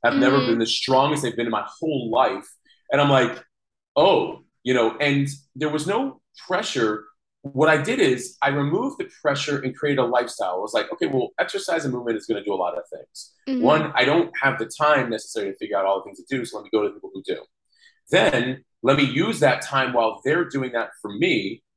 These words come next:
Speaker 1: Like,
Speaker 2: Mm-hmm.
Speaker 1: tell me what to do, and I just execute, I just do it."
Speaker 2: Mm-hmm.
Speaker 1: Um, but it's also away from my desk and away from my work and away from my, like, being too burnt out from, you know, 'cause I had a habit of, if you love what you do, you might do it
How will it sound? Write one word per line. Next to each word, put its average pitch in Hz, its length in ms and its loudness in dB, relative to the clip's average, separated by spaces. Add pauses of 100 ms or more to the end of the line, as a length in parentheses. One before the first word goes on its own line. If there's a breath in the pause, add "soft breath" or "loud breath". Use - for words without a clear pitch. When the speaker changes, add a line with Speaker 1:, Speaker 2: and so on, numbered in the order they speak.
(100)
Speaker 1:
Like, 131 220 2
Speaker 2:
Mm-hmm. 127 100 -4
Speaker 1:
tell 127 120 2
me 131 80 4
what 117 140 2
to 117 80 -6
do, 139 200 2
and 110 100 2
I 107 60 0
just 107 260 -8 (160)
execute, - 420 -6
I 123 60 -2
just 101 200 -12
do 92 180 0
it." - 160 -2 (280)
Speaker 2:
Mm-hmm. 269 160 -2
Speaker 1:
Um, 127 360 2
but 147 100 4
it's 139 120 2
also 147 300 2
away 135 220 0
from 131 100 -10
my 120 120 -4
desk 110 360 -4
and 101 80 -8
away 95 160 -4
from 104 120 -20
my 101 120 -2
work 95 400 -4 (140)
and 110 120 -4
away 107 460 0 (100)
from 101 400 -2
my, 98 360 -2 (520)
like, 117 140 0 (240)
being 120 320 0
too 151 400 -2
burnt 120 420 0
out 110 320 2
from, 104 320 -6 (260)
you 165 80 -2
know, 156 60 0
'cause 156 160 -2
I 139 100 4
had 139 120 4
a 139 60 2
habit 123 300 0
of, 113 220 0
if - 160 -12
you 117 120 -12
love 117 180 0
what 110 100 -2
you 113 100 -6
do, 175 140 6
you 143 120 2
might 117 240 -2
do 117 140 2
it - 60 -2